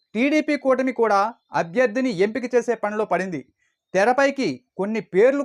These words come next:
కూడా వచ్చాయి. అయితే చివరి నిమిషంలో కూటమి వెనక్కు తగ్గింది. హుందాగా వ్యవహరించాలని ఈ నిర్ణయం తీసుకున్నట్లు చెబుతున్నారు. అయితే ఈ ఎమ్మెల్సీ ఉప ఎన్నికల్లో గెలిచిన వారి పదవీ కాలం రెండు వేల ఇరవై ఏడు డిసెంబర్ ఒకటి వరకు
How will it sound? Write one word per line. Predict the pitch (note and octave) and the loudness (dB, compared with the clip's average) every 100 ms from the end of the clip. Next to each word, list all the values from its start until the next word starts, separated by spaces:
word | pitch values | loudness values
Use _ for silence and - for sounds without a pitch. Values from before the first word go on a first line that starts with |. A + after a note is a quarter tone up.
| C4+ | 0
కూడా | B3+ G#3+ | 0 0
వచ్చాయి. | G3 G3+ C#3+ - _ - | -2 -2 -2 -6 _ -4
అయితే | D#3 G3 F#3 C3 _ _ _ | -2 0 -2 -2 _ _ _
చివరి | - A3 C4+ C4+ B3 | -2 2 2 2 0
నిమిషంలో | A#3+ A#3+ B3 A#3 D#3 - _ _ | -2 -2 -2 0 -2 -4 _ _
కూటమి | F#3 G#3 A3+ A3 C#3+ | -4 -2 -2 -6 -8
వెనక్కు | F3 A3 - F#3+ | -6 -8 -8 -8
తగ్గింది. | F3 F3+ F3 C3 _ _ _ - | -6 -8 -10 -12 _ _ _ -10
హుందాగా | F3 A3 A#3+ B3+ C4+ B3+ | -6 0 2 2 2 2
వ్యవహరించాలని | A#3+ A3+ A3+ A#3+ A#3 A3+ A3 G3 - | 0 0 -2 -2 0 -2 -2 -10 -6
ఈ | A3 B3 | -4 -4
నిర్ణయం | A3+ A3+ A#3 A3 | -6 -8 -8 -10
తీసుకున్నట్లు | G#3 A3+ A3 G3+ C3+ - _ - | -10 -10 -8 -6 -8 -10 _ -8
చెబుతున్నారు. | D#3+ D#3+ G3 F#3 C3 _ _ _ _ C3 | -6 -4 -2 -2 -2 _ _ _ _ -2
అయితే | G3 A#3+ F#3+ C3 _ _ _ | 0 2 0 0 _ _ _
ఈ | F3+ C4+ B3+ - E3+ | 0 0 0 -4 -2
ఎమ్మెల్సీ | A#3 C#4+ C#4+ C#4+ G#3+ | 2 2 2 -2 0
ఉప | G#3+ B3+ | 2 0
ఎన్నికల్లో | B3+ B3+ B3+ B3 F3+ | 0 -2 2 2 0
గెలిచిన | A3+ B3 A#3+ | -2 -2 0
వారి | A3+ G#3+ | 0 0
పదవీ | F#3 F#3+ B3 A#3+ | 0 0 0 0
కాలం | A3+ D#3 B2+ _ _ - | 0 0 -6 _ _ -4
రెండు | F#3+ A#3 B3 | 0 2 4
వేల | A#3+ F3 G3+ | 4 2 0
ఇరవై | A#3 A#3+ | 0 0
ఏడు | G#3+ G#3+ G#3+ _ - | 0 -2 -6 _ -14
డిసెంబర్ | E3 A#3+ A3+ A3 D#3+ | -6 -4 -2 -2 -2
ఒకటి | F#3 A3 G#3+ | -4 -2 -4
వరకు | G3+ | -4